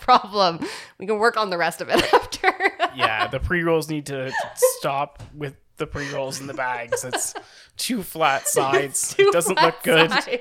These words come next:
Speaker 2: It's bad. Um, so I think that just about wraps it up for, uh, for today's episode. So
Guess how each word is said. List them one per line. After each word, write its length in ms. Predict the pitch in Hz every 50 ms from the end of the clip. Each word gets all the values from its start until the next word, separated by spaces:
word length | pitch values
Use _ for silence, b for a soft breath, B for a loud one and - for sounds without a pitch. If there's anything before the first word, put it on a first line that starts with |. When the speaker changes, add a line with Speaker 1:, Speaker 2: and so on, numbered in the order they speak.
| - - - -
Speaker 2:
It's 160 | 156 - - -
bad. 440 | - 156 139 123 120 113 117 131 131 - - - - - - - - _ _ _ _ _ _ _ _ _ _ _ b b b b b b b b
Um, 140 | - - 135
so 140 | - - 160
I 20 |
think 140 | 160 175 180
that 320 | 208 202 196 196 - -
just 180 | - 170 160 -
about 140 | 175 170 151
wraps 320 | 147 139 139 143 - -
it 60 | 143
up 140 | 143 143 -
for, 240 | - - 160 151 143
uh, 200 | 139 143 139 135
for 160 | - - 147
today's 340 | - - 147 147 139 131 -
episode. 520 | 113 117 - - 170 - - 139 123 117 -
So 180 | - 165 156